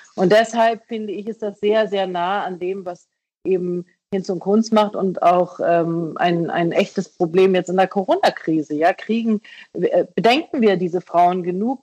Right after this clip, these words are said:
weil sie ja gleichzeitig mit so einem Stigma leben, ähm, äh, was ich, äh, wirklich peinlich finde. Denn, ähm,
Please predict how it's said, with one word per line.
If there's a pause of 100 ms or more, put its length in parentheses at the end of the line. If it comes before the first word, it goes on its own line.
weil
sie
ja
gleichzeitig
mit
so
einem
Stigma
leben, (300)
ähm,
äh, (680)
was
ich,
äh, (300)
wirklich
peinlich
finde.
Denn,
ähm,